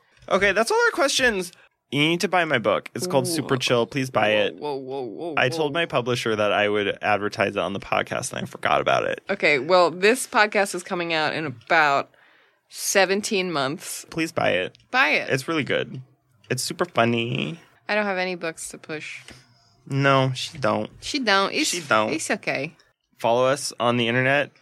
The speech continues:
Speaker 1: Better friendship dot com is our website.
Speaker 2: B F T pod at gmail dot com.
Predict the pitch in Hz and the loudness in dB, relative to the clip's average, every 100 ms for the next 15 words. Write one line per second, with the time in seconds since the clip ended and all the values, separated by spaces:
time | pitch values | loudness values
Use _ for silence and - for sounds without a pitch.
0 | - - 113 117 139 127 127 120 110 - | -16 0 2 2 2 0 0 0 0 2
1 | 117 117 113 113 95 98 104 101 - 113 | 2 4 4 0 -2 0 0 -2 0 2
2 | 104 104 - - 202 196 196 - 202 196 | 4 2 -2 -8 -4 -4 -6 -10 -10 -6
3 | 196 190 190 185 196 190 185 185 185 185 | -2 -2 -2 -6 -8 -6 -6 -4 -6 -4
4 | 190 185 185 185 | -4 -2 -2 -4